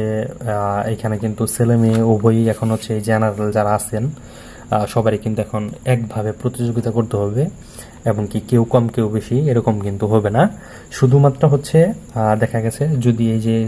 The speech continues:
যে কোঠাগুলো আছে, স্পেশাল কোঠাগুলো, এখানে এই কোঠাগুলো যদি শূন্যপদ তাদের পূরণ না হয়, তবে হচ্ছে ভাগ্য ভালো, আপনারা হচ্ছে এখানে জেনারেল, আহ, জেনারেল যারা আছেন তারা হচ্ছে এখানে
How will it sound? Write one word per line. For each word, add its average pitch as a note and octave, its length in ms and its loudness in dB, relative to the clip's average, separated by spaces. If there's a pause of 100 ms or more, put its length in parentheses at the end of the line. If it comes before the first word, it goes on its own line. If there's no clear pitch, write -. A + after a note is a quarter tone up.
(260)
যে A#2 160 2
কোঠাগুলো A2+ 480 0
আছে, A2 260 -2 (120)
স্পেশাল B2+ 440 -4
কোঠাগুলো, G#2+ 380 -4
এখানে A2 280 -2 (600)
এই B2+ 100 4
কোঠাগুলো B2+ 480 4
যদি B2+ 240 2 (120)
শূন্যপদ B2+ 560 4
তাদের A#2 320 2 (380)
পূরণ C3+ 240 4
না B2+ 160 6
হয়, C3+ 240 0 (400)
তবে D3+ 220 2
হচ্ছে A#2 240 -2
ভাগ্য A2+ 360 -2
ভালো, A2+ 260 2 (560)
আপনারা A#2+ 320 0
হচ্ছে G#2+ 240 -10
এখানে A2 220 -6
জেনারেল, G#2+ 320 -2
আহ, G#2+ 320 -4
জেনারেল G#2 420 -2
যারা G#2+ 220 0
আছেন C3 220 -4
তারা A2 240 -2
হচ্ছে G2+ 200 -6
এখানে G2+ 220 -6